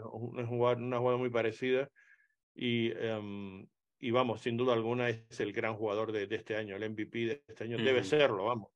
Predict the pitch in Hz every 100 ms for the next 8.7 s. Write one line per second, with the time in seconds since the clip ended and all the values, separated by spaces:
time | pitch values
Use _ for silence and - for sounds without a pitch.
0 | _ - 113 113 117 113 110 127 117 98
1 | - 120 117 120 120 113 120 120 117 117
2 | 120 120 120 123 127 120 113 110 117 117
3 | 123 131 139 - - - _ - 120 117
4 | 123 123 120 135 120 123 123 120 104 90
5 | 101 120 - 101 - 101 98 - 117 107
6 | 98 123 117 - _ _ - 127 117 131
7 | 123 117 120 113 92 110 127 87 - 113
8 | - 117 113 113 117 131 139